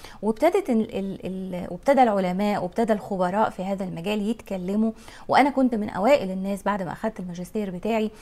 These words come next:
آه، آه، وركزت على ال-، القيادة المؤسسية، إن من دور، من أدوار ال-، ال-، القائد أو المدير الناجح المهم جدا جدا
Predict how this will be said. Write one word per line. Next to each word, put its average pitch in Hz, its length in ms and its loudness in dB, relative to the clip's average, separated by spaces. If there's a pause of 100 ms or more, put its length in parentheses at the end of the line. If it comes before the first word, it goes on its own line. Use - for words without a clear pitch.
(400)
آه، 180 480 -2
آه، 175 40 -6
وركزت 185 520 0
على 196 420 2
ال-، 170 240 -6
القيادة 196 500 2
المؤسسية، 190 680 -2
إن 196 200 -2
من 190 180 -2
دور، 247 340 4 (400)
من 190 180 -2
أدوار 220 400 6
ال-، 175 540 -8
ال-، 170 440 -8
القائد 185 500 2
أو 160 160 -2
المدير 175 500 2
الناجح 185 480 -4
المهم 190 420 2
جدا 185 300 -4
جدا 185 380 -4